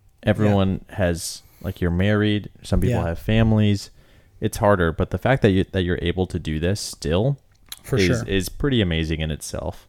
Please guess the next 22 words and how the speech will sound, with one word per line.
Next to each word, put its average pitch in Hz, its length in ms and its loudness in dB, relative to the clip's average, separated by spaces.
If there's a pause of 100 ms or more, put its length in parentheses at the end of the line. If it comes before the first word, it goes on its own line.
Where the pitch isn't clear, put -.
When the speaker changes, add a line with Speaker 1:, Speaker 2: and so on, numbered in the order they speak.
Speaker 2:
Definitely. 139 520 0 (340)
Yeah, 131 200 0
no, 123 200 -6
I'm 113 160 -10
definitely 165 560 -2
grateful. 123 840 -2
It 131 160 0
makes, 143 480 -4
honestly, 180 460 -2
the, 120 320 0 (480)
the 131 80 -6
part 151 240 10
of 135 120 0
planning 120 320 -2
that 110 120 -4
makes 110 280 -4
it 110 100 -8
difficult 113 440 -8
is 113 140 -8
just - 240 -6
the 113 80 -6
food. 120 560 -2